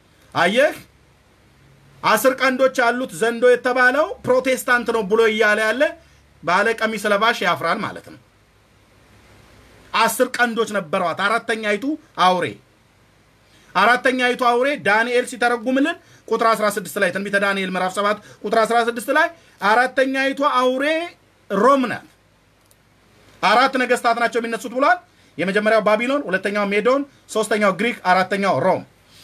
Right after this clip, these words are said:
ሮማውያን እየገዙ በነበሩበት ዘመን ጌታችን መድኃኒታችን ኢየሱስ ክርስቶስ ተወለደ። ቁጥር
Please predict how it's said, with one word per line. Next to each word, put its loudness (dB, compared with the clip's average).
ሮማውያን 4
እየገዙ -2
በነበሩበት -2
ዘመን 0
ጌታችን 0
መድኃኒታችን 0
ኢየሱስ -6
ክርስቶስ -8
ተወለደ። -2
ቁጥር 4